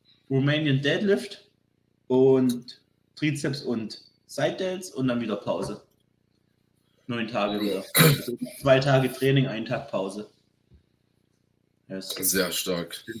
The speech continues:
Speaker 1: sehr,
Speaker 2: Ja.
Speaker 1: bin sehr, sehr hyped auf den R D L.
Speaker 2: Ja, es ist jetzt auch seit über zwei Monaten das erste Mal wieder, dass du ihn hinschaust, ne?
Speaker 1: Ja, wirklich, ich bin, dreh ja hier durch. Ich habe ja wirklich nur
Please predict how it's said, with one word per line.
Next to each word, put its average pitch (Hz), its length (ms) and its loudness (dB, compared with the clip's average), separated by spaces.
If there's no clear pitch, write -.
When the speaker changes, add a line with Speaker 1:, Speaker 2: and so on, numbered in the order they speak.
Speaker 1:
sehr, 120 320 2
Speaker 2:
Ja. 90 100 0
Speaker 1:
bin 107 160 -10
sehr, 117 240 -4
sehr 123 220 -2
hyped 120 300 -4
auf 117 240 -6
den 120 280 -10
R 123 160 0
D 120 160 -4
L. 104 280 -4
Speaker 2:
Ja, 117 240 2
es 107 220 2
ist - 80 0
jetzt 104 180 2
auch 107 240 -4
seit - 640 -4
über 107 320 0
zwei - 240 2
Monaten 98 360 -6
das 95 140 -6
erste 90 280 -4
Mal 92 40 -10
wieder, 92 120 -4
dass 87 140 -4
du 85 100 -10
ihn 85 80 -8
hinschaust, 95 440 -8
ne? 82 160 -8
Speaker 1:
Ja, - 300 -10
wirklich, 117 320 -6
ich - 180 -10
bin, 113 320 -4
dreh 113 200 -6
ja 107 100 2
hier 104 140 0
durch. 143 300 0
Ich 139 100 -4
habe 104 160 0
ja 107 60 2
wirklich 113 340 -2
nur 127 440 2